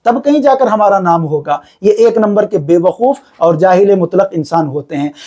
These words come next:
भाई, आप उसके पीछे क्यों पड़े हुए हैं? आप उसकी शोहरत और इस, उसकी इज्जत के, अ, हासिदीन क्यों बने हुए हैं? आपको तो ये चाहिए कि आप बाजू से एक हाईवे निकालें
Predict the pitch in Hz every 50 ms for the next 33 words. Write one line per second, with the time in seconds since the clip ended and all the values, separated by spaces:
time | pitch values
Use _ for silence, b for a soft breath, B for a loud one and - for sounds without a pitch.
0 | B B B 156 202 247 - - - - 170 190 220 254 254 247 254 240 - -
1 | 330 285 - 294 285 277 285 294 285 294 294 294 285 247 214 208 185 170 175 165
2 | 147 180 196 202 - _ b b b - 190 233 254 262 269 247 - - 302 294
3 | - 294 254 233 269 285 285 285 262 262 262 254 233 196 - - 240 240 - -
4 | 262 277 226 226 208 180 190 269 277 277 - - 269 269 262 262 262 B B B
5 | B 202 202 196 190 175 175 - - - 180 214 214 214 254 220 320 330 330 226
6 | 254 254 240 202 202 190 185 170 170 160 175 160 156 165 151 b b b b b
7 | 165 196 196 - - 247 233 262 254 254 285 247 - 277 262 269 294 311 302 302
8 | 285 269 208 170 208 220 208 240 254 - 269 254 233 - - 156 165 190 240 262
9 | 277 277 277 269 262 277 -